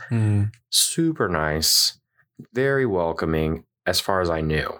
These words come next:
Speaker 2: You know, most of us couldn't understand what they were saying for the most part.
Speaker 1: Yeah.
Speaker 2: So they could be saying horrible things behind my back. I don't know. But I will tell you,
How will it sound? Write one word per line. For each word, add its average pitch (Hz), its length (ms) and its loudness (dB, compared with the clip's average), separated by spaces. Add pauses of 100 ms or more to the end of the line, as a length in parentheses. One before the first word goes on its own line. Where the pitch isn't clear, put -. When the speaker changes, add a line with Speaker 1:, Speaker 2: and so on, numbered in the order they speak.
(640)
Speaker 2:
You 107 140 -2
know, 107 400 0 (1600)
most 113 180 2
of 113 40 2
us 110 80 2
couldn't 101 220 0
understand 98 280 0
what 92 60 0
they 90 80 2
were 82 60 -2
saying 101 600 -2 (480)
for 104 120 0
the 92 80 2
most 90 400 0
part. 95 460 0
Speaker 1:
Yeah. 185 140 2
Speaker 2:
So 101 200 4
they 127 140 0
could 110 160 -2
be 87 100 0
saying 78 260 0
horrible 110 320 -2
things 110 220 0
behind 104 260 0
my - 0 -
back. 107 300 2
I 160 140 0
don't 76 140 -2
know. 80 400 -2 (440)
But 120 360 0 (360)
I 151 120 0
will 135 140 2
tell 104 220 0
you, 90 420 0